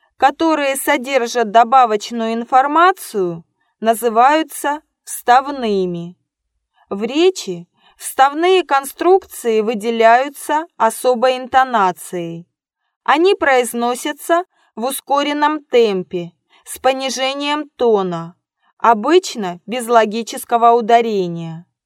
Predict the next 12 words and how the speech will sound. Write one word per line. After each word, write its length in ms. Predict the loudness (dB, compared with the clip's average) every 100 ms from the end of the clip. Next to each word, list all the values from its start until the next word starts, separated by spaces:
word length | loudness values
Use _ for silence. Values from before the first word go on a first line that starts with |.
| _ _ -2
По 140 | 0
структуре 880 | 0 -4 -6 -2 4 4 4 0 -8 _ _ _
вставная 680 | -14 0 2 2 0 2 2
конструкция 920 | 0 -2 -4 -2 0 0 -4 -4 -4
может 460 | -2 -2 -2 -4 -4
быть 280 | -2 -4 0
равна 680 | 2 4 2 -4 -4 -6 -10 _ _ _ _ _ _ _ _ 0
отдельному 760 | 0 0 0 2 2 -2 -6
слову – 760 | -10 -2 2 4 2 -4 -8 _ _ _ _
или 320 | -4 0 2
словосочетанию. 1500 | 0 -2 -2 -2 -4 -8 -6 -4 0 0 0 -4 -8 -10 -12 _ _ _ _ _ -2
Этот 540 | -2 0 -2 -4